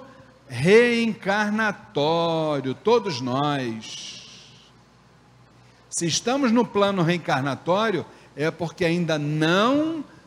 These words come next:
depuramos os nossos karmas. Então, o máximo que se consegue é tirar do ativo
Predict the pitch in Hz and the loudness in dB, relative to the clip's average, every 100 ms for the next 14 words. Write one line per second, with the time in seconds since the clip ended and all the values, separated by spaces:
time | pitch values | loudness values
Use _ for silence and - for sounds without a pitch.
0 | - 131 220 - 185 160 151 165 190 226 | 0 6 6 4 2 2 4 2 2 2
1 | 254 294 220 - - - - 165 156 135 | 2 2 0 -4 -10 -20 -2 2 2 2
2 | 147 175 214 226 - 269 233 - - - | 2 2 2 0 -2 -2 -2 -4 -8 -20
3 | - - - - - 185 160 131 131 117 | -20 -20 -20 -6 -2 0 0 -2 -4 -6
4 | 110 98 - - - - - - - - | -8 -12 -16 -16 -18 -18 -20 -20 -20 -20
5 | - 131 120 151 185 196 165 170 202 240 | -10 -6 -4 -2 -2 -2 0 0 2 0
6 | - - 254 240 - - 220 - 214 170 | 0 -2 -2 -4 -4 -6 -8 -2 -2 0
7 | - 175 170 196 196 240 - - - 165 | -2 0 2 0 -2 -6 -8 -16 -4 0
8 | 180 - 180 160 156 156 156 135 - 165 | 0 0 2 2 0 2 2 0 -4 -2
9 | 196 247 226 | 0 0 -2